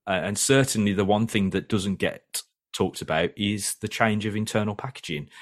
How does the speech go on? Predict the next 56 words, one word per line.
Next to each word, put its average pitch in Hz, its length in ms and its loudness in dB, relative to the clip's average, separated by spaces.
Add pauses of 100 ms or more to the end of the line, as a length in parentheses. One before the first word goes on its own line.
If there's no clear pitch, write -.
(140)
because 101 280 0
you 107 120 0
only 107 220 0
have, 107 280 0
they 107 140 4
only 113 260 4
have 104 220 0
to 95 100 -8
talk 117 260 0
about 85 280 0
aerodynamic 92 640 0
things. 69 480 -8 (260)
You 90 60 -8
know, 80 140 0
they'll 90 160 2
only 95 180 2
talk 107 260 -2
about, 80 220 -2
"Oh, 80 140 -4
a 78 40 -6
change 85 380 -2
to 82 120 -6
the, 80 120 -6 (140)
the 90 80 -8
front 85 220 -6
wing 98 200 -4
flap, - 380 -6 (320)
and 90 100 -4
we've 90 120 -2
added 90 340 -6
a - 20 -10
gurney 85 420 -4
here 90 300 -4
or, 76 260 -6
or 85 200 -6
there," 78 320 -4 (360)
but 104 120 -4
they 107 80 -2
don't 110 240 4
have - 240 0
to 95 100 -6
talk - 320 0
about 82 240 -2
internal 85 440 -4
changes. 71 460 -8
So 110 120 0
there's 113 160 0
a 127 80 2
lot 151 200 4
of 139 80 -4
things 131 280 0
that - 160 -2
do 127 180 4
continue 110 480 0
to - 140 -12
change 80 560 0